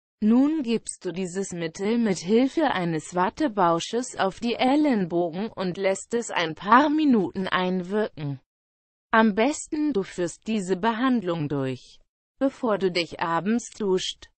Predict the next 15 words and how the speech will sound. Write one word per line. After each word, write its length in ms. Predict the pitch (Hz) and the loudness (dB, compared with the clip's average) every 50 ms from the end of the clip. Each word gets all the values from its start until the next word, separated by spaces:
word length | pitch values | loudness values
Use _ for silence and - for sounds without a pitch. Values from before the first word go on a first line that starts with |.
| _ _ _ _ _ | _ _ _ _ _
So 320 | - 196 196 226 269 311 311 | -4 2 6 6 6 6 4
kannst 500 | - - 254 220 190 180 - - - - | 0 -2 0 0 0 -2 -4 -8 -10 -6
du 40 | |
das 240 | 170 190 214 220 - | -2 -2 -2 -2 -2
Mittel 420 | 220 208 254 320 - - 330 302 277 | -2 -2 -2 -2 -2 -2 -2 0 2
nach 220 | 240 208 175 180 | 2 2 0 -2
einer 340 | 190 - 175 175 175 170 175 | -2 -4 -2 -2 0 -2 -2
Viertelstunde 1040 | - - - 247 294 285 - 247 220 190 - - - 185 175 175 175 175 180 170 - | -2 0 2 2 2 2 0 0 -2 -2 -2 -4 -4 -2 -2 0 2 2 2 2 2
in 160 | - 180 180 | 0 0 0
der 140 | 175 165 165 | 0 0 0
Dusche 560 | 160 - 247 294 349 339 - - 208 170 175 | -2 -2 0 0 0 0 -2 -4 -2 -2 0
mit 200 | 196 220 - - | -2 -2 -2 -2
lauwarmem 840 | 233 196 160 156 160 160 170 165 160 170 180 196 208 226 226 202 240 | 0 2 2 2 2 2 2 2 2 4 4 4 4 4 4 4 4
Wasser 400 | 247 254 262 - 269 269 - - | 4 4 4 0 0 0 0 0
abspülen. 920 | 262 - - - - - - - 180 180 180 156 147 143 139 135 135 | -2 -2 -4 -12 -12 -12 -10 -6 -2 0 0 0 0 0 -2 -6 -10